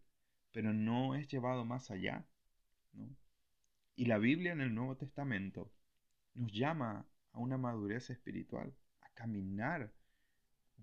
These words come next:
viendo a Jesucristo, el autor y consumador de nuestra fe. La Biblia en el Nuevo Testamento nos llama a poder madurar en la fe, a crecer, a perseverar, y que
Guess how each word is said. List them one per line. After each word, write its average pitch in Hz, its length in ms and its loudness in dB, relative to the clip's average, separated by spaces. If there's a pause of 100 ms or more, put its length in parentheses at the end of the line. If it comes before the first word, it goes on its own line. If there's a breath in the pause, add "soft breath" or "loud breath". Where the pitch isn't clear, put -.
(100)
viendo 107 640 2 (340)
a - 80 -14
Jesucristo, - 920 -4 (480)
el 107 120 -2
autor 104 380 2
y - 60 -2
consumador 110 640 -2
de 151 100 -4
nuestra 110 300 -6 (120)
fe. 92 180 -10 (1080)
La 107 140 0
Biblia 139 360 4
en 120 100 2
el 110 80 0
Nuevo 107 200 0
Testamento 110 760 -6 (580)
nos 98 260 -4
llama 104 600 0 (200)
a 117 100 -14
poder 110 320 -2
madurar 117 540 0
en 110 100 -2
la 104 100 -6 (160)
fe, - 220 -10 (120)
a 101 80 -8
crecer, 110 600 -2
a 95 120 -2
perseverar, 98 800 -4 (460 soft breath)
y 107 120 -6
que 104 160 2